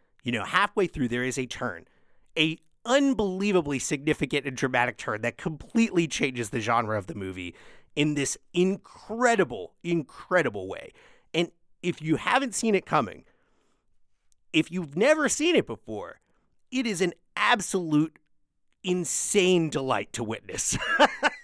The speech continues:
And getting to experience that with Allie. Now, I saw it the first time by myself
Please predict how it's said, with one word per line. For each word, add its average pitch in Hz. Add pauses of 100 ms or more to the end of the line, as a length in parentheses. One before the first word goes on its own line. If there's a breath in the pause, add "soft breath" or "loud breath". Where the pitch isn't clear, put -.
(1300 loud breath)
And 247 (440 soft breath)
getting 269
to 226
experience 185
that 165
with 143
Allie. 139
Now, 165
I 190
saw 226
it -
the 190
first -
time 202
by 208
myself 240